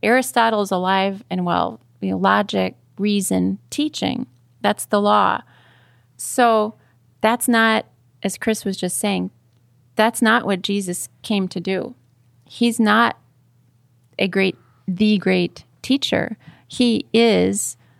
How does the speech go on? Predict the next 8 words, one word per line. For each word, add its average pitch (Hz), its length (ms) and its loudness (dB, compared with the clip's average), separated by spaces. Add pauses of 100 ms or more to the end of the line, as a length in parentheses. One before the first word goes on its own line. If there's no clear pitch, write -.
(180)
the 208 80 -4
Son 226 260 2
of 185 180 -4
God 190 440 2 (180)
who 220 140 0
literally 185 760 0 (500)
will 190 460 2
take, 180 360 -4